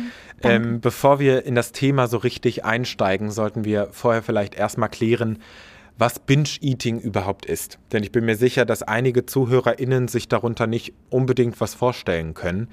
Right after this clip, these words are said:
Speaker 1: Mhm.
Speaker 2: Wie würdest du denn Leuten die Essstörung erklären, die von Binge-Eating noch nie was gehört haben?
Speaker 1: Also es ist ja so, m-, man, man kennt so die, ich sag mal, typischen Essstörungen, die ja auch immer wieder durch die Medien gegangen sind. Also Bulimie ist, wenn du ganz, ganz viel isst und dich danach übergibst.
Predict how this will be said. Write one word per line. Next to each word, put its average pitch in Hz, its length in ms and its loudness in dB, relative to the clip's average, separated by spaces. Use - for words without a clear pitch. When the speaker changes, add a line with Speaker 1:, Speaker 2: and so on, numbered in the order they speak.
Speaker 1:
Mhm. 196 400 8
Speaker 2:
Wie 113 140 2
würdest 127 280 4
du 147 60 2
denn 156 160 4
Leuten 123 400 4
die 123 180 2
Essstörung 120 540 0
erklären, 113 540 0
die 107 100 -2
von 104 240 -2
Binge-Eating 120 640 -2
noch 101 140 -4
nie 107 180 -4
was 101 180 -4
gehört 90 380 -4
haben? 78 260 -4
Speaker 1:
Also 208 180 4
es 220 120 2
ist 277 160 -2
ja 285 100 6
so, 254 260 2
m-, 214 240 4
man, 185 200 6
man 190 120 4
kennt 220 240 4
so 262 120 0
die, 208 200 4
ich 175 100 0
sag 175 100 2
mal, 156 80 2
typischen 190 500 2
Essstörungen, 196 680 4
die 175 100 4
ja 165 160 6
auch - 160 2
immer 151 320 2
wieder 156 220 2
durch 156 100 2
die 165 120 0
Medien 160 260 4
gegangen 139 260 0
sind. 147 160 -2
Also 147 220 2
Bulimie 269 440 6
ist, - 160 -4
wenn 170 140 2
du 175 160 2
ganz, 175 240 -2
ganz 214 180 0
viel 220 140 2
isst - 380 0
und 185 80 2
dich 180 80 -2
danach 160 280 -2
übergibst. 160 600 -4